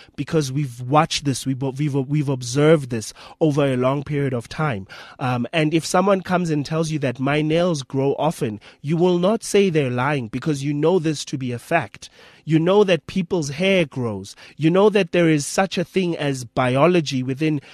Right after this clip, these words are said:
human beings that dictates and governs the way we develop as human beings. But conspiracies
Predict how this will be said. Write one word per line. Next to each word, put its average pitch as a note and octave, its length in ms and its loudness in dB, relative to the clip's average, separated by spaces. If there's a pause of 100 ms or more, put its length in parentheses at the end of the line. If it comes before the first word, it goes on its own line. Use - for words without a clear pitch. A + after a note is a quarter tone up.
human F#3+ 440 2
beings D3+ 440 -2
that C3+ 240 -4
dictates - 720 -4 (220)
and D#3 260 0
governs D#3+ 520 0
the C#3+ 100 -2
way D#3 240 0
we D3+ 340 -4 (220)
develop D#3 520 0
as B2+ 160 -6
human D3+ 320 -6
beings. A#2 420 -8 (460)
But E3+ 180 2
conspiracies F#3 1040 -2